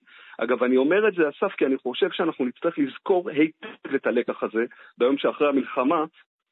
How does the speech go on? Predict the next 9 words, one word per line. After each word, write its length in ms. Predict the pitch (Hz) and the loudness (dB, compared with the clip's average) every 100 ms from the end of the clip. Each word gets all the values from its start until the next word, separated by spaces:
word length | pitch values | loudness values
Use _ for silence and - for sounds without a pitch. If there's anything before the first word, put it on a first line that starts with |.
| - | 0
אם 180 | 180 175 | 2 4
נרצה 280 | 139 - | 2 2
באמת 280 | 147 139 139 | 2 4 2
לעצב 300 | 123 113 139 | 0 0 -2
כאן 180 | 135 123 - | 0 -4 -4
סוג 120 | 147 | -6
של 80 | 139 | -4
מציאות 400 | 117 - 139 - | -4 -2 -4 -2
אחרת, 480 | - 165 170 214 | -2 0 2 0